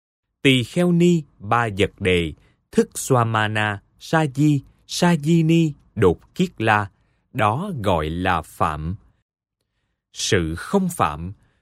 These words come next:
người kia thật có việc như vậy, tức là có thiên vị, có giận hờn,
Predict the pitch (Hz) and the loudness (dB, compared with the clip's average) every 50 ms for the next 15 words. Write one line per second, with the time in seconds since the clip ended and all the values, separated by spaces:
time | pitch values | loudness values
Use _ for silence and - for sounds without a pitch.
0 | _ _ - 127 135 135 127 117 - - 185 190 190 180 175 - - 107 95 - | _ _ 0 2 4 4 4 2 0 0 2 2 2 2 -2 -4 -2 -2 -2 -4
1 | _ _ - - 170 208 175 131 110 87 - - 107 110 107 101 85 92 87 80 | _ _ -4 0 0 0 0 0 -2 -2 -2 -4 -2 0 0 0 0 0 -2 0
2 | 80 85 98 - _ _ _ _ _ _ - 233 - _ - 104 98 87 82 80 | -2 -4 -8 -10 _ _ _ _ _ _ -4 -4 -4 _ -4 -2 0 0 0 -2
3 | 85 _ - - 185 208 - - 165 175 160 127 98 101 87 78 78 85 101 - | -4 _ -2 -2 -2 -2 0 0 0 0 2 0 0 0 -2 -2 -4 -8 -10 -12
4 | _ _ _ - 120 127 165 208 196 131 98 95 80 76 76 87 92 90 98 92 | _ _ _ -2 -2 -2 -2 -4 -4 -2 -2 -2 -2 -2 -6 -6 -4 0 0 0
5 | 87 80 76 | 0 -2 -4